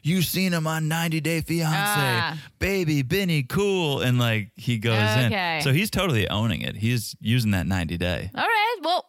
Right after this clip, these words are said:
Speaker 2: why not?
Speaker 1: Yeah,
Speaker 2: Why
Speaker 1: he,
Speaker 2: not?
Speaker 1: he's delivering. He's clearly pretty good at
Speaker 2: Yeah.
Speaker 1: fighting.
Speaker 2: I know,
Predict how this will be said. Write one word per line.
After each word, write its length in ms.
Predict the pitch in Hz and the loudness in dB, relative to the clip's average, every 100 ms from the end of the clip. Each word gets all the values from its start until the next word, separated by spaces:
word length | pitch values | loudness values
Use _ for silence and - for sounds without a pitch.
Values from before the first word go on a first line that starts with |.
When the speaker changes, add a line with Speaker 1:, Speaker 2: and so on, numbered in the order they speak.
| - | -10
Speaker 2:
why 300 | 277 370 440 | -2 0 0
not? 400 | 330 - - - - _ _ _ | 0 -4 -6 -14 -20 _ _ _
Speaker 1:
Yeah, 140 | 170 240 | -2 0
Speaker 2:
Why 140 | 262 | 0
Speaker 1:
he, 40 | 190 | 0
Speaker 2:
not? 240 | - - | -2 0
Speaker 1:
he's 240 | 131 139 - | 2 2 0
delivering. 480 | 139 127 170 123 | 2 2 2 4
He's 340 | 110 117 101 92 - | 4 2 -2 -8 -14
clearly 600 | - 98 120 131 90 80 - - - | -6 -2 0 0 0 -2 -6 -16 -10
pretty 240 | - 110 | -4 -2
good 320 | 90 104 131 - | 0 0 0 -4
at 140 | - - | -6 -4
Speaker 2:
Yeah. 180 | 190 123 | -2 0
Speaker 1:
fighting. 260 | 117 - - - | -2 -6 -12 -8
Speaker 2:
I 120 | - 403 | -6 -2
know, 160 | 381 | -2